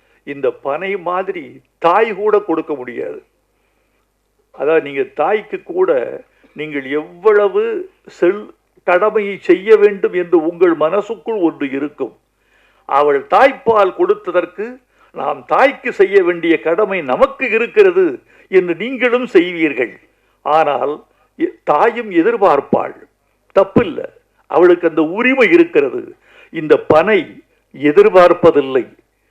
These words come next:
அது உன்னிடம் தண்ணீரை எதிர்பார்ப்பதில்லை,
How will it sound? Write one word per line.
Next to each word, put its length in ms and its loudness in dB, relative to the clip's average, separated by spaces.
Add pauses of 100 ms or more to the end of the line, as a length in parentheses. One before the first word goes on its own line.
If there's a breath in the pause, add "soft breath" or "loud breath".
(160)
அது 540 0 (320)
உன்னிடம் 640 -2
தண்ணீரை 600 4
எதிர்பார்ப்பதில்லை, 960 2